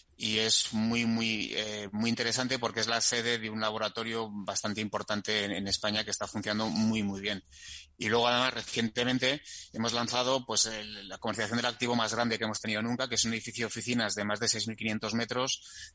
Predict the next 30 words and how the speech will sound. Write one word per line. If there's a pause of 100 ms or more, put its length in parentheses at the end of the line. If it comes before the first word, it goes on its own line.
en
el
Parque
Empresarial
Mas
Blau
en
Barcelona, (240)
con
un
yield
de
un
siete
por
ciento. (480)
Son
ac-,
dos
activos (480)
muy,
muy
interesantes
y
que
con
unas
rentabilidades
bastante
altas.